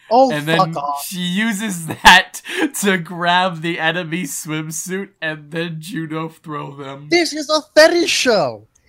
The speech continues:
Speaker 1: It's just a fetish show.
Speaker 2: <laughs> It's so good.
Speaker 1: It's a weird shonen softcore porn fetish show.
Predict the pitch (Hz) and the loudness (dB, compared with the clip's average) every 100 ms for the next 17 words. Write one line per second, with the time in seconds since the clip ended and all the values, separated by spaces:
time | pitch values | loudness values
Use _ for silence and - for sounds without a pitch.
0 | - 294 - - 339 - 330 269 - 339 | -6 -6 -4 0 0 0 -6 -8 2 4
1 | 381 466 - - 214 151 123 123 _ _ | 6 2 0 2 2 2 -4 -8 _ _
2 | _ 571 571 - 480 539 622 - - 554 | _ -4 -4 -6 -14 -8 -10 -10 -20 -14
3 | 539 539 - 698 659 679 _ _ _ _ | -14 -14 -20 -12 -12 _ _ _ _ _
4 | _ _ _ _ _ _ _ _ _ _ | _ _ _ _ _ _ _ _ _ _
5 | _ _ _ _ _ - - _ _ - | _ _ _ _ _ -20 -20 _ _ -4
6 | 254 269 285 226 208 180 214 240 247 247 | -4 2 2 2 -6 -6 -4 -2 -2 -4
7 | 240 _ _ - - 262 214 214 208 214 | -10 _ _ -6 0 0 2 0 -2 -4
8 | 226 _ _ - 254 262 - 233 240 240 | -8 _ _ -8 -6 -8 -4 -2 -2 -4
9 | 190 185 175 170 185 170 151 - 131 113 | -4 -4 -4 -4 -4 -2 -6 -8 -10 -10
10 | 107 | -12